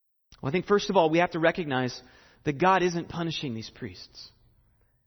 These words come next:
He's actually protecting them. For if they were to come into his presence and they happened to be defiled with a deformity, or because they had sexually impure parents,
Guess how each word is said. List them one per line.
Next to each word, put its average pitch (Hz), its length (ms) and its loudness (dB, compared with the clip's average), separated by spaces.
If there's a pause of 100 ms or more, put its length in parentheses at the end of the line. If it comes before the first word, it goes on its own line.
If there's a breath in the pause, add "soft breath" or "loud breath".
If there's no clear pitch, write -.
(260)
He's 139 140 -2
actually 180 280 0
protecting 139 540 -6
them. - 160 -20 (2250)
For 175 120 4
if 156 60 0
they 196 180 8
were 226 120 6
to 220 60 4
come 220 340 0
into 233 240 0
his 208 180 2
presence 185 580 0
and 202 220 2
they 185 240 2 (260 loud breath)
happened 196 360 4
to 196 60 0
be 208 120 0
defiled 185 480 4
with 202 180 2
a 196 60 -2
deformity, 143 580 -6 (560 soft breath)
or 196 300 6
because 190 340 0
they 175 100 4
had 165 220 4 (140)
sexually 160 400 0
impure 156 220 -2
parents, 131 520 -2